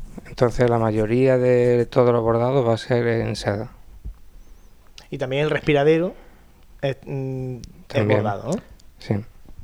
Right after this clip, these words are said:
Speaker 2: Bueno, pues la verdad es que, mm, llama la atención, en principio llama la atención el, el palio, sobre todo por el tema del blanco, porque no es habitual un palio blanco, no estamos muy acostumbrados a ver palios blancos.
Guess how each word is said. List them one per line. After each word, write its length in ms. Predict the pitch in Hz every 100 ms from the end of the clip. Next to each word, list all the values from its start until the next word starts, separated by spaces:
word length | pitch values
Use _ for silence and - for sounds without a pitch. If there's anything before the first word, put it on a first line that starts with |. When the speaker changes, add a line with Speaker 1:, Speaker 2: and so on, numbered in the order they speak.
| - - - - - -
Speaker 2:
Bueno, 160 | 117 240 - - - - -
pues 360 | 127 117 113
la 80 | 113
verdad 180 | 110 117
es 60 |
que, 180 | - 160 -
mm, 240 | 139 131
llama 200 | 135 143
la 60 | 147
atención, 920 | 143 139 - 135 131 131 127 127 127 - - -
en 140 | 127
principio 320 | 120 127 156
llama 180 | 196 151
la 60 | 135
atención 400 | 127 120 131 127
el, 260 | 127 127 135
el 140 | 127
palio, 200 | 135 156
sobre 160 | 151 123
todo 120 | 131
por 80 | 165
el 60 |
tema 180 | 131 139
del 120 | 147
blanco, 380 | 107 117 117 - -
porque 280 | - - 110
no 260 | 120 110 117
es 180 | - -
habitual 480 | 120 120 107 110
un 120 | 139 147
palio 320 | 110 104 98
blanco, 340 | 120 143 113
no 220 | 101 104 110
estamos 240 | 123 120
muy 100 | 113
acostumbrados 420 | 101 95 - 98
a 20 | 98
ver 60 |
palios 240 | 98 101 95
blancos. 300 | 123 147